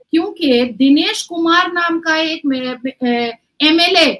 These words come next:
पाकिस्तान की असेंबली में पाकिस्तान के मुसलमानों को आयतें बता रहा है कि तुम्हारा आयत कुरान का खुद कह रहा है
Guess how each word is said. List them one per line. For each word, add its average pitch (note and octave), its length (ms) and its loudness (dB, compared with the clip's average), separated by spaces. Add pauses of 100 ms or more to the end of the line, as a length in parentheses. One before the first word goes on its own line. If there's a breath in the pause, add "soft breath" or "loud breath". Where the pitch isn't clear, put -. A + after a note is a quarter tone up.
(260)
पाकिस्तान D#4+ 600 0
की F#4+ 160 -6
असेंबली D#4+ 580 -2
में F#4 220 -8
पाकिस्तान D4+ 600 -4
के F4 200 -8
मुसलमानों D4 640 -2
को G4 300 -8 (300 loud breath)
आयतें D#4+ 500 0
बता F4+ 320 2
रहा D#4+ 140 0
है F4+ 140 0
कि G4+ 100 -10
तुम्हारा D#4 800 0
आयत F4 200 0 (100)
कुरान D#4 260 -2
का F#4 240 -2
खुद E4 200 -20
कह D#4+ 260 -2
रहा C#4+ 180 0
है D4 360 -2